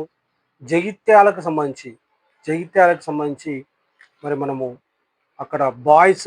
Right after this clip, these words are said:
గురుకుల, మైనారిటీ బాయ్స్ గురుకులలో దారుణం చూస్తున్నాం. నిజానికి అక్కడ జగిత్యాల లోపల బాయ్స్ గురుకుల ఉండాల్సిన రెగ్యులర్ ప్రిన్సిపాల్ని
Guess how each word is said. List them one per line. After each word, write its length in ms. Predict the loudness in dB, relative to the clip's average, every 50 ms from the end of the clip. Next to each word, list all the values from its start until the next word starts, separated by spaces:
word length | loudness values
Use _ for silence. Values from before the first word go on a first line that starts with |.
| -12 -8
గురుకుల, 320 | -8 -8 -8 -6 -4 -4 -2 -2 -4 -6 _ -8
మైనారిటీ 380 | -6 -4 -4 -4 -4 -6 -8 -10 -8
బాయ్స్ 240 | -8 -8 -8 -10 _ _
గురుకులలో 400 | -20 -20 -14 -10 -8 -8 -8 -8 -10 _ _ _ _ _ _ _ _ -6
దారుణం 360 | 0 2 2 4 4 2 0 0
చూస్తున్నాం. 380 | -4 -6 _ -8 -8 -8 -8 -10 _ _ _ _ _ _ _ _ _ _ _ _ -8
నిజానికి 460 | -2 2 4 4 4 4 2 2 2 2 2
అక్కడ 160 | 2 2 4 4 4 2 0 -4 -12 -16 -10 -8
జగిత్యాల 400 | -6 -6 -6 -4 -2 0 0 2 0
లోపల 240 | -2 -2 -4 -6 -6 -4 -2 0
బాయ్స్ 320 | 2 2 2 2 0 -4 -10 _ _
గురుకుల 300 | -16 -16 -16 -10 -8 -6 -6 -6
ఉండాల్సిన 360 | -6 -8 -10 -12 -12 _ -16 -16 -16 _ _ _ _ _ _ _ _ -8
రెగ్యులర్ 520 | -2 2 2 2 2 4 6 6 6 6 4 0
ప్రిన్సిపాల్ని 600 | -2 -4 -4 -2 2 4 4 4 4 2 0